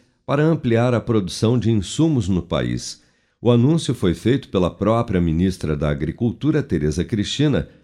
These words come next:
durante a live semanal do presidente da República na última quinta-feira.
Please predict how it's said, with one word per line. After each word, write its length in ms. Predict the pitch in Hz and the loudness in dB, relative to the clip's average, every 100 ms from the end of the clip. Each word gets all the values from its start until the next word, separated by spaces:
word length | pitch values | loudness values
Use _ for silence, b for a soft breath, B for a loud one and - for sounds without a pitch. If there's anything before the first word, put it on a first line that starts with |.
| B | B
durante 380 | 98 127 139 120 | -2 0 2 0
a 20 | |
live 320 | 101 98 104 | 2 2 0
semanal 600 | 82 - 104 82 92 104 101 | -2 -4 -2 0 2 2 0
do 100 | - | -2
presidente 640 | 92 87 73 82 90 - | -2 -2 0 0 0 -2
da 80 | 73 | -4
República 640 | 85 107 135 139 135 127 | -2 -2 -2 -2 -2 0
na 120 | 110 | 0
última 360 | 95 113 95 87 | 0 0 0 -2
quinta-feira. 880 | 87 156 156 117 - 78 67 64 | 0 0 0 -2 0 -2 0 -4